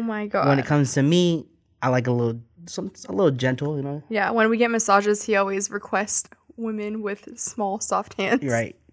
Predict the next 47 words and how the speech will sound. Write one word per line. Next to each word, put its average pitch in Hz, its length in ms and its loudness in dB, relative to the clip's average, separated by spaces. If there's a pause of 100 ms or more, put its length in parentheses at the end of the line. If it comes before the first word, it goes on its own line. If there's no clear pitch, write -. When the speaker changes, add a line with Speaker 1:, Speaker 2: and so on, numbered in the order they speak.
(140)
Speaker 1:
Just - 240 -14 (140)
kidding. - 180 0
Speaker 2:
<laughs> - 100 -12 (640)
Hey, 127 300 0 (540)
everyone 135 220 0
has 131 200 4
their, 127 280 0 (760)
we'll, 127 140 -10 (140)
we'll 131 100 -4
get 127 140 -2
some 123 120 -4
going, 123 240 4
right? 117 200 -2
Speaker 1:
And 226 100 -8
soft 220 320 2
feet 214 340 -12
for 240 140 -8
when 226 100 -4
they 214 120 -6
do 208 160 -6
the 208 120 -8 (260)
back 208 280 -2
walking. 226 280 0
Speaker 2:
Anyway, 143 200 4
shout 143 180 4
out 135 120 6
to - 80 -4
Speaker 1:
Just - 80 -2
kidding. 131 140 2
Speaker 2:
Apex. - 540 2 (500)
Speaker 1:
Yeah, 220 280 0
Apex. 220 400 -6
All 233 80 4
right. 196 200 4 (500)
Someone 247 280 0
said, 233 380 2
"My 233 160 2
sugar 247 400 0
daddy 247 320 4
from 240 240 0
when 214 160 4
I 220 80 4
was 220 160 2
nineteen 214 800 -2
hit 220 320 -2
me 214 200 0
up. - 360 0